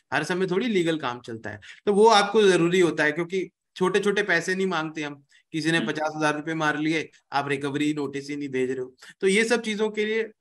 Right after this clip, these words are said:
Speaker 1: एक lawyer, एक chartered accountant हमारे साथ चलने चाहिए,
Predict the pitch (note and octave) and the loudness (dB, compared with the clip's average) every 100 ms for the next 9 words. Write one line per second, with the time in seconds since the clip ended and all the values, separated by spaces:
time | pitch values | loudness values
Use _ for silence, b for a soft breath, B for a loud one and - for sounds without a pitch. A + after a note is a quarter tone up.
0 | _ E3 E3+ F3 F3 F3+ E3 E3 D#3+ E3+ | _ -6 -2 2 4 4 2 0 -4 -4
1 | D#3 F3 F3 D#3 C#3+ C#3+ C#3+ C#3+ C#3 D#3 | -4 -4 -6 -8 -8 -8 -8 -6 -4 -4
2 | G3 B2+ C3+ C3 G#2+ G#2 F#2+ G2 | -2 0 0 -2 -6 -8 -10 -12